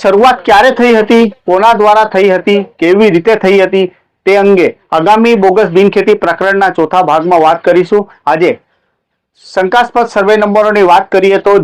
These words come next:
જે દિવસે બોગસ બિનખેતી પ્રકરણમાં ફરિયાદ દાખલ થઈ હતી, તેના એક મહિના પહેલાથી જ વહીવટી તંત્રમાં તપાસનો ધમધમાટ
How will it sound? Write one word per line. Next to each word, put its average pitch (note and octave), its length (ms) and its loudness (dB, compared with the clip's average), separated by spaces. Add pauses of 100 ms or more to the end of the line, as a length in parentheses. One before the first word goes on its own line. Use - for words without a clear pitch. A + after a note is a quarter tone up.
જે F#3 240 2
દિવસે E3+ 260 2 (180)
બોગસ F3+ 400 0
બિનખેતી G#3 460 0
પ્રકરણમાં F#3+ 680 0
ફરિયાદ G3+ 380 2
દાખલ F#3 380 0
થઈ D#3+ 240 2
હતી, F#3 260 -2 (360)
તેના F3+ 260 0
એક A#3 240 2
મહિના F#3+ 440 0
પહેલાથી F#3 440 2
જ - 40 -18 (320)
વહીવટી G3+ 440 2
તંત્રમાં F#3+ 500 0
તપાસનો F3 540 -2
ધમધમાટ E3 640 0